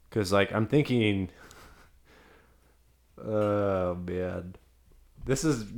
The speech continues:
this is really lame, but I, I kinda have to. I'm gonna do Claire's S U V,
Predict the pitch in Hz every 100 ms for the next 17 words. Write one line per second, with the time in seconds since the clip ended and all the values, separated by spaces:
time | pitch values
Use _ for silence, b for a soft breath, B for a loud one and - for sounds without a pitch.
0 | 113 - 131 151 208 165 147 139 104 104
1 | 107 120 117 104 98 101 92 - - -
2 | - 98 - 101 87 85 - 87 - 120
3 | 120 123 - 113 101 95 90 - 95 87
4 | 90 90